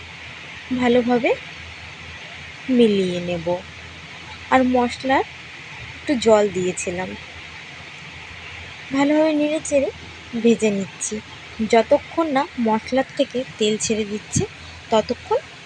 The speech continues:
আমি মশলাগুলো ভেজে নেব। ভাজা প্রায় হয়ে এসেছে। দিয়ে দেব সেদ্ধ করে রাখা রাজমা। রাজমোলাগুলো দিয়ে ভালোভাবে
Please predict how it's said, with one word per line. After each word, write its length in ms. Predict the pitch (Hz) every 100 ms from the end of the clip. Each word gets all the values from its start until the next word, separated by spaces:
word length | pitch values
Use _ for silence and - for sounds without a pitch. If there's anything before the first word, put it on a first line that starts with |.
| -
আমি 180 | 220 240
মশলাগুলো 560 | 247 208 - 208 208 240 - - - 240
ভেজে 300 | 220 208 196
নেব। 220 | 180 170 175 - - - - - - - - - -
ভাজা 320 | 226 254 320
প্রায় 320 | 339 - 269 370 - - - - - -
হয়ে 340 | 226 269 302 330
এসেছে। 460 | 247 247 233 - 294 - - - - - - - - - 220
দিয়ে 240 | 208 214 220
দেব 260 | 190 202 269 494 - - - - - - - - -
সেদ্ধ 340 | - 214 180 202 -
করে 200 | 196 196
রাখা 320 | 196 196 - 480 - - - - - 196
রাজমা। 480 | 196 180 - 185 185 - - - - - - - - -
রাজমোলাগুলো 1000 | 214 214 208 247 277 294 302 247 269 277
দিয়ে 300 | 226 262 226 339 - - - - - - - - - - - - 208
ভালোভাবে 580 | 220 233 233 233 214